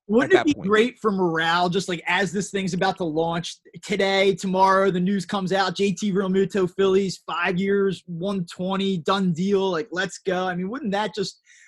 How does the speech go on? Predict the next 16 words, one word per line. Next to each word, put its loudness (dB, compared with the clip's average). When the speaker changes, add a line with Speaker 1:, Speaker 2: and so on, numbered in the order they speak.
Speaker 1:
I -4
feel -2
like, 0
change -4
the -6
entire -2
vibe 0
around -4
this, -12
in, -10
this -6
whole -4
thing? -2
Because -6
guess -6
what? -6